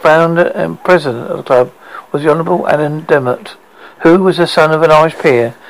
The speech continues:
who attained a gentleman's degree in the university and lived in the idleness of, in the town. Very little is known of his life and character,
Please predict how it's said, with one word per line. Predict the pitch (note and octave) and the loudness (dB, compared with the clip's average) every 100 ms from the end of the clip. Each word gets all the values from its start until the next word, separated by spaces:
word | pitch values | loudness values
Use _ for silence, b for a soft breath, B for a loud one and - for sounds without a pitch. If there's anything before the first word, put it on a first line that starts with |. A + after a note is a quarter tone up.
| B B | B B
who | |
attained | E3 - D#3+ D#3+ | -4 0 0 0
a | D3 | -2
gentleman's | D#3 D3+ D#3 D#3 - | -2 -2 -4 -8 -6
degree | - D3 D3+ C#3+ A#2+ | -8 -6 -2 -2 -2
in | B2+ | -6
the | B2+ | -8
university | C#3 C3+ B2+ B2+ - C3 - B B - | -8 -4 -4 -4 -6 -10 -12 B B -4
and | B2+ | -2
lived | C#3 D#3 | -2 -4
in | D3+ | -4
the | C#3 | 0
idleness | C#3+ C#3 C3+ C#3 D3 | 2 2 0 -6 -6
of, | D3 - | -8 -10
in | F3 | -10
the | D3 | -10
town. | D3+ D3+ B2 A#2 A#2 - B B B - | -4 -2 -2 -4 -10 -16 B B B 2
Very | F3+ | 2
little | F#3+ F#3 F3 | 4 0 -2
is | E3+ | 0
known | F3 E3+ B2+ | 2 2 0
of | A#2+ | -6
his | A#2 | -8
life | A#2 A#2+ B2+ | -2 -2 -2
and | - | -8
character, | - B2 C#3 C3+ C#3+ | -4 -4 -2 -4 -6